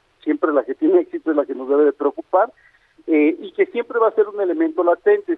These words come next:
Sin duda, eh, pa-, por eso publicamos esta información con oportunidad para que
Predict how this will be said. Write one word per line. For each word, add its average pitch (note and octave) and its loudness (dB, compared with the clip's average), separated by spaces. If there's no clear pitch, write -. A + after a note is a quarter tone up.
Sin F#3 -6
duda, A#3 0
eh, D#3+ 0
pa-, D#3+ 2
por F3 4
eso G3 0
publicamos C#4+ -4
esta F#4 -8
información F3+ -4
con F#3+ -4
oportunidad D3+ -2
para D#3+ 0
que C#3 -8